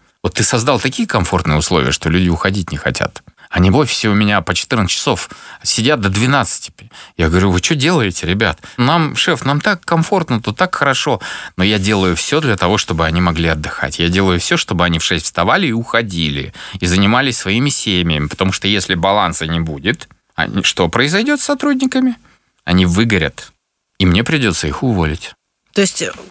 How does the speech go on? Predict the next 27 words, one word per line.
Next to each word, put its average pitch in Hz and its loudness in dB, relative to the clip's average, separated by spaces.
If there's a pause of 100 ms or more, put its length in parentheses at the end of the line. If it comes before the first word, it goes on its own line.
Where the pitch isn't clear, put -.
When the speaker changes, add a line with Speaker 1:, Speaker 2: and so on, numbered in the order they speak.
(180)
Speaker 2:
все-таки 247 2
какая-то 226 0
середина 226 2
должна 226 0
быть. 143 -4
Speaker 1:
Конечно. 180 0
Speaker 2:
То - -10
есть - -10
нет 240 2
абсолютного 220 0
благополучия. 170 0
Speaker 1:
Нет, - -6
нет, 73 -10
нет. 76 -16 (320)
А 73 -6
тут 120 0
даже 139 2
не 147 0
в 131 0
благополучии 135 0
речь. 151 0 (360)
Гибкий 175 0
график 151 0
работы, 87 0
возможность 135 2
удаленной 110 2
работы 80 -2